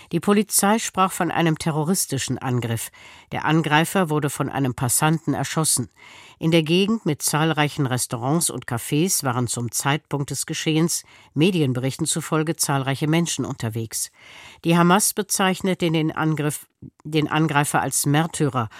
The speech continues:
und stellte seine Tat als Reaktion auf die israelische Militäroperation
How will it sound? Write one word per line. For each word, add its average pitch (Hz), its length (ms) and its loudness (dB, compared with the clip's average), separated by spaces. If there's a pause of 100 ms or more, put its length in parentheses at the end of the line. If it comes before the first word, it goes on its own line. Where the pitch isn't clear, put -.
(240)
und 151 140 -2
stellte 185 460 0
seine 151 320 0
Tat 143 340 0
als - 280 -4
Reaktion 151 680 0
auf - 180 -6
die - 120 -4
israelische 156 680 0
Militäroperation 160 1200 -2